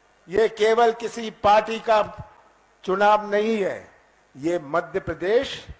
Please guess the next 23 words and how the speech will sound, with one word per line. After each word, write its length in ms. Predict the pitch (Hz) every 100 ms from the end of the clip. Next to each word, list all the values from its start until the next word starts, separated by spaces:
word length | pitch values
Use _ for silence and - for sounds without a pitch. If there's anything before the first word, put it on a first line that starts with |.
| _ _
और 220 | 151 160 127
मंडला 440 | 127 147 151 160 160
के 200 | 160 156 107
भविष्य 440 | 110 120 117 -
का 180 | 139 113
चुनाव 400 | 104 104 85 82 -
है। 1000 | - - _ _ _ _ _ - 180 226
और 280 | 285 339 - - - - - _ _ _ _ _ _ _ _ _ _ _ _ _ _
ये 240 | 160 285 302
भविष्य 420 | 254 285 311 339 311
सुरक्षित 560 | 285 294 294 320 247
रखना, 320 | 277 262 311 180 - - - - _ _ -
प्रदेश 420 | 233 262 330 339
का 160 | - 330
भविष्य 400 | 330 339 - 349
सुरक्षित 500 | 330 330 320 330 320
रखना, 320 | 311 - 330 233 131 - - - - _ _ _ _ _ _ 120
मंडला 460 | 123 147 170 202
का 160 | 208 170
भविष्य, 440 | 131 120 110 - - _ _ 131
डिंडोरी 480 | 139 139 170 208 220
का 160 | 170
भविष्य 400 | 117 117 107 -